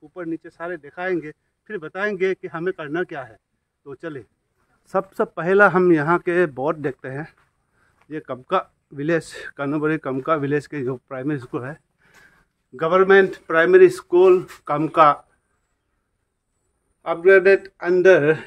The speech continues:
एस एस ए project inaugurated by श्री एन तिनखत्रा, Honorable Minister, Environment and Forest, Mining and Minerals,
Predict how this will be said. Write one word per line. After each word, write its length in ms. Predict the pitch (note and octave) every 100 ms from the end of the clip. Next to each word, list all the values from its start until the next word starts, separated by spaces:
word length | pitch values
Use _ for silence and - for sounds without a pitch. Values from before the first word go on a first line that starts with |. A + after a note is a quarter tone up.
| - -
एस 160 | E3+
एस 180 | F#3+ - -
ए 140 | F#3 F3+ F3 - _ -
project 420 | D#3 D3 D3 - _ _ _ _
inaugurated 580 | D3+ D#3+ D#3+ E3 E3+ D#3+ B2
by 300 | D#3+ C3+ C3+
श्री 280 | - D3 D#3 - -
एन 200 | F#3+ G3
तिनखत्रा, 600 | - D3 - D3+ - E3 C3 B2 A#2+ _ _ _ _ _ -
Honorable 380 | C#3 D3+ D#3 D#3
Minister, 520 | C#3 D#3+ F3 - F3 E3+ E3+ _ _ _ _ _ -
Environment 600 | C#3+ D3 D#3 D#3+ E3 E3+ -
and 280 | D3+ D3+ D#3 -
Forest, 560 | F#3+ F#3+ F#3 - - - _ -
Mining 400 | D3+ D3+ D#3+ E3+
and 260 | C#3+ C#3+ C#3+
Minerals, 440 | C3+ C#3 C#3 B2+